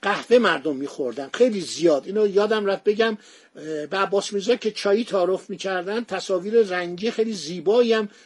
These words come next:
روسا کشیدن، ایرانی هم کشیدن. اه، عباس میرزا گفت: «من شکم درد ندارم، شما چرا انقدر به من چایی می‌دید؟» رفتار این پاسکوویچ خیلی بی‌ادبانه بود، نامش هم خیلی بی‌ادبانه. گفت: «این دفعه مطمئن باشید اگر باز بخواد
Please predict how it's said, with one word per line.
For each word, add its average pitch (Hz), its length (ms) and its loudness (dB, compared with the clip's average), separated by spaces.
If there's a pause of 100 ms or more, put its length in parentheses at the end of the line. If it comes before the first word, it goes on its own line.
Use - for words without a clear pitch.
(100)
روسا 196 320 0
کشیدن، 135 540 -6
ایرانی 196 340 2
هم 220 160 2
کشیدن. 135 480 -6 (320)
اه، 139 420 -6
عباس 196 280 0
میرزا 202 200 2
گفت: 233 160 0
«من 233 140 0
شکم 190 380 -4
درد 214 340 0
ندارم، 143 340 -4
شما 196 240 -8
چرا 208 200 -4
انقدر 196 220 -6
به 165 60 -8
من 170 180 -6
چایی 139 300 -4
می‌دید؟» 101 260 -10 (260)
رفتار 214 500 2
این 175 600 0 (320)
پاسکوویچ 196 520 -2
خیلی 214 220 -2
بی‌ادبانه 170 720 -2
بود، 226 240 -4
نامش 196 400 0
هم 262 80 0
خیلی 233 220 0
بی‌ادبانه. 160 800 2 (360)
گفت: 254 140 6
«این 226 220 2
دفعه 262 640 4 (380)
مطمئن 226 640 2
باشید 160 420 0 (120)
اگر 214 420 2
باز 220 380 2
بخواد 175 360 -2